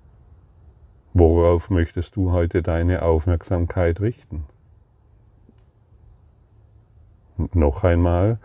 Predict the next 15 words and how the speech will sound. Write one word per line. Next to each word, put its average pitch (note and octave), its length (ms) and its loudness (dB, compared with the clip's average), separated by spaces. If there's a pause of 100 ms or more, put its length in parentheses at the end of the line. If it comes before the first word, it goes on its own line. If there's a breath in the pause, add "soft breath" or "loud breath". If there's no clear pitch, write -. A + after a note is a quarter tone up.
(380 soft breath)
deine F2 440 2
Aufmerksamkeit G2 1080 -2
ist - 160 -12
eine F2+ 320 -2
treibende E2 680 0
Kraft. - 460 -14 (2000)
Auf - 140 -4
welche D#2+ 260 2
Gedanken E2+ 640 0
du A2 100 -2
deine E2+ 360 -2
Aufmerksamkeit E2 960 -2
richtest, E2+ 640 -6 (500 loud breath)
das F#2 400 0
wird - 400 -4